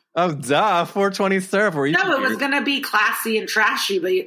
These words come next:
Speaker 2: <laughs> the four twenty Surf is way better. <laughs> Like, you could be high as hell. Like, don't you have, you know, you want, like, fucking oysters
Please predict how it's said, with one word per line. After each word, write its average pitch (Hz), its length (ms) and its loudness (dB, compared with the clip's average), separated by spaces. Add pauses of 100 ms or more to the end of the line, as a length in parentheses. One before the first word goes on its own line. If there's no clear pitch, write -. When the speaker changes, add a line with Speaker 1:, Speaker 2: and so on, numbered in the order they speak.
(200)
Speaker 2:
<laughs> 233 60 -6
the 180 60 -6
four 247 220 2
twenty 240 320 0
Surf 208 340 0
is 175 160 0
way 180 180 0
better. - 520 -2
<laughs> - 40 -6 (720)
Like, 226 120 0
you 247 140 -2
could 285 100 2
be 262 100 2
high 220 420 2
as 226 100 -2
hell. - 120 0
Like, 269 200 0
don't 330 260 0
you 392 140 0
have, 320 80 -6
you 254 120 0
know, 269 120 2
you 254 180 0
want, 247 220 0
like, 262 160 -2
fucking 233 440 -2
oysters 220 1120 0